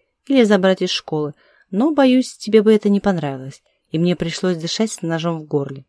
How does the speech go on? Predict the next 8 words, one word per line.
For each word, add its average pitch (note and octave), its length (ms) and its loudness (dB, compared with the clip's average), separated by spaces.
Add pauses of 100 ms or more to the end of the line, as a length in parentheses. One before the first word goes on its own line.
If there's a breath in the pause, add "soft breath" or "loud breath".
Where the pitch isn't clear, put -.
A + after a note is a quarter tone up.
(460)
«Допустим. F#3+ 720 -2 (580)
Дайхамы – E3 680 -2
мои F#3+ 220 0
друзья. G3 500 -2 (500)
Сейхи - 380 -2
обещал A#3 500 0
организовать G#3 540 0
встречу. - 580 -10